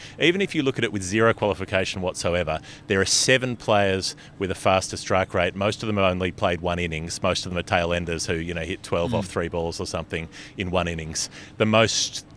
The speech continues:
Speaker 1: innings that any of them played was four. I think James Faulkner played four innings and made about fifty runs. Um, none of them made more than, the most runs any of them made was seventy-four, um, which was, which was Farhan Bahardin, who played a little bit for South Africa.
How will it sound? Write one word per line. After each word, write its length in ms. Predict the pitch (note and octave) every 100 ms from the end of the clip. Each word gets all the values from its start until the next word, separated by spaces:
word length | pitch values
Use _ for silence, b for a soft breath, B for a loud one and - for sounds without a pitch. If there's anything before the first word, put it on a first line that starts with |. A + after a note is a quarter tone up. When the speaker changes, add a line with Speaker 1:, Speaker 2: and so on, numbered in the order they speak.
| -
Speaker 1:
innings 320 | A2+ G#2+ G#2 F#2
that 100 | G2
any 160 | F#2+
of 60 | F#2
them 100 | F2
played 220 | A2 F2+
was 100 | E2
four. 440 | - - F#2+ E2
I 40 | D#2+
think 140 | E2+
James 240 | - E2 -
Faulkner 320 | F2+ D#2 E2
played 260 | - D#2+
four 260 | - E2 E2
innings 300 | D#2 D#2+ - B B
and 100 | G#2
made 140 | F#2+ F2
about 200 | D2+ E2+
fifty 320 | - F2+ F2+
runs. 400 | E2 E2 D#2+ - B B B
Um, 220 | F#2+ G#2
none 180 | A2+ A2+
of 80 | A2+
them 140 | A2
made 220 | G#2 G2+
more 220 | F#2+ F#2+
than, 200 | F#2 G2
the 80 | F#2+
most 260 | G#2+ G#2 -
runs 300 | G#2 G2+ F#2+
any 120 | G2
of 80 | F2+
them 120 | F#2
made 180 | F#2 F2
was 120 | F2
seventy-four, 680 | - F#2 E2 D#2 - D#2+ D2+ B B B B
um, 400 | F#2+ F2 F2 F#2
which 240 | G2+ -
was, 200 | F#2 D#2+
which 240 | - G2 -
was 120 | F#2
Farhan 380 | G#2+ E2+ F2 E2 -
Bahardin, 600 | F2+ F#2 E2 E2+ E2 G2
who 140 | G2+ F2
played 260 | - F#2+ E2
a 20 |
little 140 | E2+
bit 160 | D#2 F2+
for 80 | -
South 240 | - F2
Africa. 400 | F2 - E2+ E2+